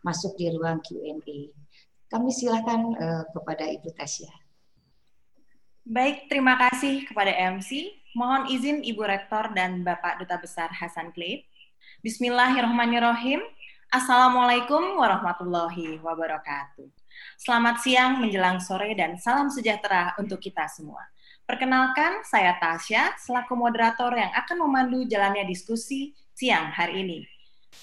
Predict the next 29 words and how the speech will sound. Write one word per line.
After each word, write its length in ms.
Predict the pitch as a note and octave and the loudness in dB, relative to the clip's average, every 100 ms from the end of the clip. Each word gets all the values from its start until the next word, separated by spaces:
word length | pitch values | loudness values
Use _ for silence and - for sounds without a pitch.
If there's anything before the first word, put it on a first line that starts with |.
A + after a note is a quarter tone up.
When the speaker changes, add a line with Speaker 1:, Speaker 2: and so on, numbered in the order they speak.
| - _ _ _ | -20 _ _ _
Speaker 2:
Pertama-tama, 720 | A#3+ A#3+ A#3+ B3 C4 C#4 D4 | 0 2 2 4 4 4 4
saya 160 | C#4+ A#3 | 2 0
ingin 160 | A#3+ A#3 | 0 0
mengucapkan 640 | A3+ A3+ A3 B3 B3+ C4+ | 0 0 0 -2 -2 -2
terima 320 | B3 G#3 G#3 | 0 4 4
kasih 400 | G#3+ G#3+ D4 D#4 | 2 0 -2 -4
kepada 240 | A#3 G3 G3 | -2 -2 0
para 240 | F#3+ F#3+ | 0 0
peserta 480 | G#3 G3+ G#3 - C4 | -2 -4 -6 -6 -2
yang 240 | A3 F3 | 0 -2
sudah 400 | F#3 F4 D#4 C4 | -4 -2 0 2
antusias 480 | A3+ A#3 A#3 A3 A3 | 0 -2 -2 -2 0
sekali 260 | A3 A3 B3 - | 0 0 -2 -8
untuk 320 | G3+ - G#3+ - - - | -10 -8 -10 -12 -20 -12
hadir 400 | - C4+ B3 F#3+ | -2 2 2 0
dalam 320 | D#3+ E3 D#3+ D#3+ | 0 0 0 -4
acara 400 | F3+ G3+ G#3 G3+ | -2 0 2 2
webinar 500 | F3+ G3+ A#3+ F3+ - | 0 -2 0 0 -2
kali 260 | D#3 E3 E3 | -8 -10 -12
ini. 140 | D3+ - - - - - | -18 -20 -20 -20 -20 -6
Webinar 400 | G#3 G3 B3 E4 | -2 0 0 2
kali 320 | E4 D4+ D4 | 4 4 4
ini 160 | C#4+ C4 | 2 2
dengan 240 | B3 A#3+ | 2 2
tema 480 | A#3+ C#4+ B3+ G#3 A3 - - - | 2 2 4 2 -2 -10 -20 -2
Langkah 400 | B3 D4+ D#4+ F4 | 2 4 4 2
Strategis 640 | F4 - C4+ C4+ B3 C4 - | 0 0 0 2 -2 -4 -6
Perolehan 640 | A3+ A3 A3+ B3+ B3 B3+ | -2 0 2 2 0 2
dan 160 | G3 | 0